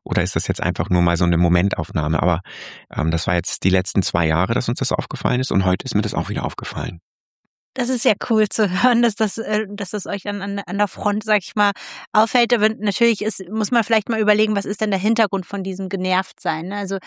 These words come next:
Speaker 2: na klar gibt es so natürlich Menschen, die jeglicher Veränderung kritisch, äh, gegenüberstehen.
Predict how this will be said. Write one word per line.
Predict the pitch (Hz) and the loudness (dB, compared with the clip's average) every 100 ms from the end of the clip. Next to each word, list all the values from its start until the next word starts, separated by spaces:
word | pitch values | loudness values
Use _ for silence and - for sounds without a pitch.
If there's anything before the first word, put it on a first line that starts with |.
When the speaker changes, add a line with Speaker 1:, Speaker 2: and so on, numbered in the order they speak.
| - _ | -16 _
Speaker 2:
na | 185 - | -12 -6
klar | - 233 240 | 2 4 4
gibt | 220 - | 2 -2
es | 202 | -6
so | - 208 202 | -4 -4 -4
natürlich | 185 190 - 226 226 214 | -6 -10 -4 -2 -2 -2
Menschen, | 214 208 214 196 | -4 -4 -6 -6
die | 196 190 - - - - | -6 -8 -12 -20 -20 -14
jeglicher | 196 208 220 208 202 202 | -6 -4 -4 -6 -4 -2
Veränderung | - 202 208 190 190 | -2 -2 0 0 -2
kritisch, | - 269 262 277 - | 0 2 4 2 4
äh, | 262 233 | 2 2
gegenüberstehen. | 226 247 226 220 220 - 233 226 | 0 -2 -2 2 0 0 -2 -2